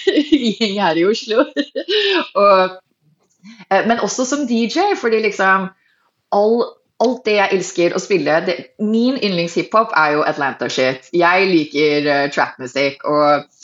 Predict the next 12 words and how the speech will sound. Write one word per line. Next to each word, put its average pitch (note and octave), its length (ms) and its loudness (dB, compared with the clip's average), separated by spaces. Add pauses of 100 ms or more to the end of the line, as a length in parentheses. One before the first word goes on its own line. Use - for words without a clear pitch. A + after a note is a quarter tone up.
(340)
eh, C#3 240 0
altså, B2 240 -2
ja, - 120 -6 (200)
Juicy G3+ 400 -2
J E3+ 380 4
og E3 180 2
Gucci C#3+ 640 -2
og C#3+ 180 2 (100)
alt E3+ 220 0
det D#3+ 120 -4
der. C#3 280 0
Så, E3 320 -2